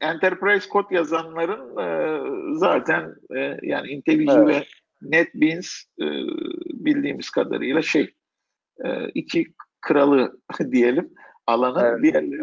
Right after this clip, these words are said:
Speaker 1: çok fazla yaklaşamıyor. NetBeans'i uzun süredir kullanmıyorum ama kısaca şunu so-, söyleyeyim, yani wizardlar noktasında özellikle Enterprise, e, uygulama geliştirirken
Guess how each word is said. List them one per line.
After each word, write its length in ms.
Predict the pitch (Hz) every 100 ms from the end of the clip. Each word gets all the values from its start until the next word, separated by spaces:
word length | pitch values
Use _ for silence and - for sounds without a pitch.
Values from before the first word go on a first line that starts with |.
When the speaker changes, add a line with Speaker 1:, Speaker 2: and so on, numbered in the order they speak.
| -
Speaker 1:
çok 180 | 165 -
fazla 540 | 143 131 147 165 - - _ -
yaklaşamıyor. 680 | - 127 - 135 151 139 107 - - _ -
NetBeans'i 880 | - 156 180 214 214 196 220 208 151
uzun 260 | 143 180
süredir 360 | 214 190 185 175
kullanmıyorum 600 | - 175 196 185 165 202
ama 220 | - 143
kısaca 340 | - 180 165 180
şunu 240 | - 202
so-, 320 | 196 165 143 - _ _ _
söyleyeyim, 600 | - - - 143 170 220
yani 280 | 185 147 -
wizardlar 720 | 143 180 175 160 165 143 135
noktasında 640 | 135 - 120 - 120 110 127
özellikle 580 | 123 139 135 - 123 - _ _ 123
Enterprise, 680 | 127 190 185 - 147 139 - - -
e, 60 | 57 57 52 50 50 50 50 50 - -
uygulama 380 | 135 135 135
geliştirirken 760 | 131 139 131 - 143 123 185